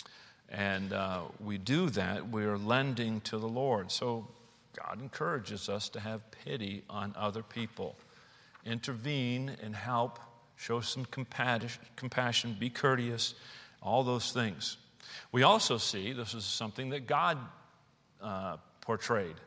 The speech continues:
And we find this in Psalm one oh three, verse thirteen. So God has pity on his children. "Like as a father pitieth his children, so the Lord pitieth them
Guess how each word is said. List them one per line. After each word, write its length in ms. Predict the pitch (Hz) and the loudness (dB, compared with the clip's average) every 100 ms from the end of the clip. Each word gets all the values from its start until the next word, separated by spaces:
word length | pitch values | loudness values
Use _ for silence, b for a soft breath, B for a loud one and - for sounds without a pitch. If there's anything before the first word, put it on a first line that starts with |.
| B B B - | B B B -2
And 180 | 120 120 | 0 2
we 80 | |
find 260 | 113 123 120 | 6 6 6
this 200 | 123 - | 4 0
in 80 | 117 | 2
Psalm 300 | - 107 110 | 4 4 4
one 160 | 107 | 0
oh 100 | 110 | 0
three, 640 | 110 - 160 139 107 113 117 101 104 | -2 -2 0 2 2 0 -4 -10 -10
verse 340 | 98 95 - - - | -8 -4 -4 -6 -4
thirteen. 600 | 104 - - 165 123 85 - B B B B - | -4 -2 -2 0 0 -2 -10 B B B B -18
So 320 | - - 104 - - - - | -8 -4 -4 -6 -20 -20 -2
God 400 | 107 135 147 139 | 12 12 12 12
has 260 | 120 120 123 | 10 8 8
pity 360 | - 131 120 127 | 4 4 4 6
on 160 | 131 | 4
his 360 | 123 175 214 - | 4 4 4 2
children. 520 | - 131 107 85 69 - - - B B B B B B B | 2 6 6 4 -6 -8 -20 -20 B B B B B B B
"Like 300 | 104 117 123 | 6 6 8
as 220 | 135 131 | 8 8
a 80 | 165 | 6
father 500 | - 170 165 151 151 | 8 12 12 12 10
pitieth 600 | 147 165 151 151 147 139 | 8 4 6 8 6 6
his 200 | 147 127 | 2 2
children, 600 | - 165 165 143 120 131 | 2 6 6 6 2 4
so 360 | 123 - 135 135 | 4 6 6 6
the 120 | 123 | 4
Lord 720 | 131 139 156 131 117 120 - | 4 8 10 12 10 8 0
pitieth 580 | - 135 127 123 120 107 | -2 0 4 4 2 2
them 500 | 139 135 107 113 120 | 4 8 6 4 0